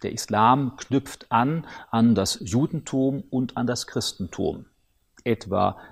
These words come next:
sechshundert nach Christus tritt in Saudi-Arabien, dem heutigen Saudi-Arabien, der Prophet Mohammed auf.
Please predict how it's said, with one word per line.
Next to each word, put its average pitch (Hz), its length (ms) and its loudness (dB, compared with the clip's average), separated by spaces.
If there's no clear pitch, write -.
sechshundert 113 760 0
nach 110 320 -2
Christus - 600 -6
tritt 143 420 0
in 110 380 0
Saudi-Arabien, 117 1400 2
dem - 160 -12
heutigen 127 420 2
Saudi-Arabien, 104 1080 2
der 113 160 2
Prophet 107 640 -4
Mohammed 90 760 -4
auf. - 420 -4